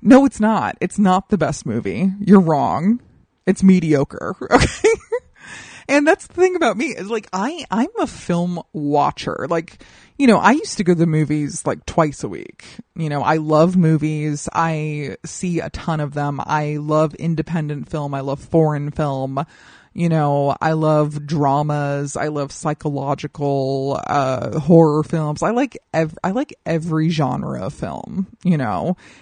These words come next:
and I love being informed of them. And I love, you know, taking them in and, and analyzing them and thinking about what I just saw, you know. And what I saw in Promising Young Woman was, uh, a poorly executed film <laughs> that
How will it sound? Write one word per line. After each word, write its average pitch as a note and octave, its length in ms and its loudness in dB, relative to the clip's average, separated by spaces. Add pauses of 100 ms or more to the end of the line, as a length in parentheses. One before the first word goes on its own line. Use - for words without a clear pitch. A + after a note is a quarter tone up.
(100)
and E3 160 -2
I E3 80 0
love D#3+ 340 0
being D#3 240 -6
informed C#3+ 720 -8
of - 100 -16
them. F2 240 -10
And A2 80 -8
I D3 60 -6
love, D3+ 520 -4 (140)
you E3+ 160 -4
know, C#3+ 80 -2
taking F3 400 -4
them D3 160 -6
in C3+ 240 -8
and, C3+ 280 -12 (260)
and D#3 240 -8
analyzing D3 720 -4
them C3 180 -8
and D3 120 -8
thinking E3+ 340 -6
about D#3 220 -2
what C#3 220 0
I - 120 -2
just - 240 -6
saw, - 340 -10 (260)
you D#3 140 -10
know. C3+ 300 -8 (240)
And F#3 120 4
what C4 140 2
I F#4 60 2
saw G#3+ 240 -2
in G3 80 -2
Promising E3+ 440 -2
Young C#3 260 -4
Woman C3 420 -6 (180)
was, D3 720 0
uh, D3 640 -6
a D3 100 -4
poorly E3 420 0
executed F#3+ 560 -2
film F#3 340 4 (920)
<laughs> - 1040 -20
that G#3+ 240 8